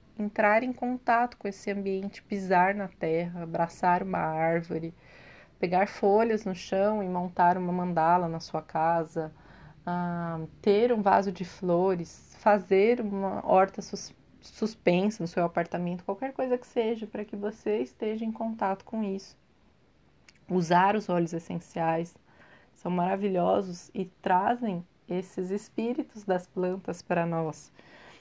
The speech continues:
esse aprendizado, que mudam completamente o nosso humor, que trazem vitalidade, ajudam a gente nesse processo. Então,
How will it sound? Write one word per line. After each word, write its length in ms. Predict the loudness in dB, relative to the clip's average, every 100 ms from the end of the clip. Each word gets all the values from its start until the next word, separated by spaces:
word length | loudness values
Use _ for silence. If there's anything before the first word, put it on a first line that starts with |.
| _ -6
esse 220 | -2 0
aprendizado, 1000 | 0 -2 -2 -4 0 4 4 2 -4 -12 _ _ _
que 480 | _ -10 -8 -8 -6
mudam 720 | -2 0 0 0 0 -2 -4 -10
completamente 960 | -10 -8 -2 -2 -2 -4 -2 -4 -6 -8
o 40 | -6
nosso 640 | -4 -4 -6 -12 -10 -4 -2 0
humor, 580 | 2 2 4 4 2 0 -8 _ _ -20 -20 -20 -20 _ _ _
que 320 | -8 -8 -6
trazem 500 | 2 4 4 2 -2
vitalidade, 920 | -2 -2 0 0 0 0 2 2 2 0
ajudam 600 | -2 0 -2 -2 -4 -6
a 60 |
gente 340 | -6 -6 -6 -6
nesse 200 | -6 -8
processo. 640 | -12 -10 -6 -6 -6 -12
Então, 240 | -12 -10